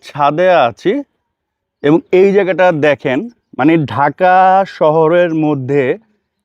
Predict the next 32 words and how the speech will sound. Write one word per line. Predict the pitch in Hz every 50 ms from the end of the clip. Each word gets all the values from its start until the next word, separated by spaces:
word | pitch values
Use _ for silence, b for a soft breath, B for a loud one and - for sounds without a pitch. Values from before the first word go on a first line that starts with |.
| _ _ -
এই | 156 160 175 175
ধরনের | 165 175 196 196 190 190 190
যে | 175 196 190 180
জায়গা | 151 156 156 156 165 175
থাকতে | 160 - 160 143 - - 208
পারে | 190 185 151 107 76 - _ _ _ _ _ _ _ _ _ -
আমি | 131 160 170
এই | 170 - -
প্রথম | 214 214 202 - 226 220
আসলে | 202 190 - - 180 175 165 147
জানলাম। | 151 131 123 110 101 90 - _ _ _ -
আমি | - 139 175
এত | 165 180 196 190 - 233
ভিডিও | 233 226 170 196 220 202 220 214
বানাইছি, | 208 196 175 165 156 147 - 185
মিনিমাম | 170 175 185 185 185 190 190 202 202 180 _ _ _ _ _ _ -
দেড় | 120 120 180 208 202 202 196
হাজারের | 190 190 196 185 202
উপরে | 202 170 196 202 196 170
ভিডিও | 185 175 196 196 190
বানাইছি, | 180 165 160 156 127 - 202 233 254 -
এত | - 175 180 160 -
এত | 214 214 - 196
লোকেশনে | 196 190 180 170 175 180 196 196 185
ঘুরছি, | 139 151 160 143 - - 156 208 254 - _ _ _ _ _ _ _ _ _ _ _ - -
but | 143 160 156 131 -
ঢাকা | 117 151 160 147 - 208 196 196
একবারে | 185 175 202 202 202 180 170 170
মেইন | 180 202 214 226 214 -
সিটির | 233 226 180 226 208 190
মধ্যে | 170 147 123 127 117 92 92 110
যেখানে | 151 - 185 180